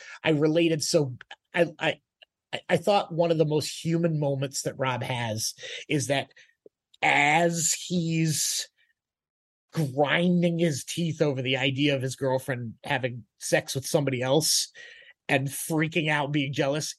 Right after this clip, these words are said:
he, he himself just goes out and does the exact same thing, because you're a human being. And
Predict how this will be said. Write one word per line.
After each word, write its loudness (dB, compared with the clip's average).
he, -2
he -2
himself 0
just 0
goes 2
out 2
and -4
does 2
the -4
exact -4
same -8
thing, 0
because 0
you're 2
a 0
human -2
being. -2
And 0